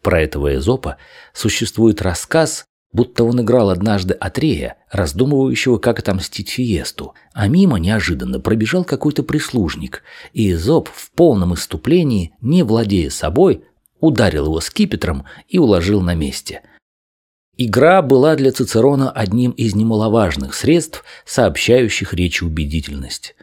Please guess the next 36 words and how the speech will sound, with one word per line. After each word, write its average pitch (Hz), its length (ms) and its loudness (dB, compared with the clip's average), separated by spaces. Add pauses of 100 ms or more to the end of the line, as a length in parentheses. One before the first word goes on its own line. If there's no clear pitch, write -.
(400)
Он 131 200 2
насмехался 135 680 0
над 82 160 -2
ораторами, 85 480 -2
которые 87 340 -2
громко 82 420 0
кричат, - 500 -2 (340)
и - 80 -2
говорил, 107 440 4
что - 240 -4
они, 147 300 2
по - 140 -8
своей 87 340 -2
немощи, 87 500 -2
не 90 180 -2
в - 80 -8
состоянии 117 560 0
обойтись 85 420 -4
без 73 240 -8
крика, 175 380 -2
как - 180 -2
хромые 87 680 -2 (180)
без 95 260 -2
лошади. 69 560 -4 (480)
Насмешки 110 540 -2
и 82 40 0
шутки - 340 -2
подобного 92 520 0
рода 143 220 2
казались 101 520 0
изящными 90 580 -2
и - 20 -6
вполне 78 340 -6
уместными 95 480 -2
в 101 80 -6
суде. 78 440 -4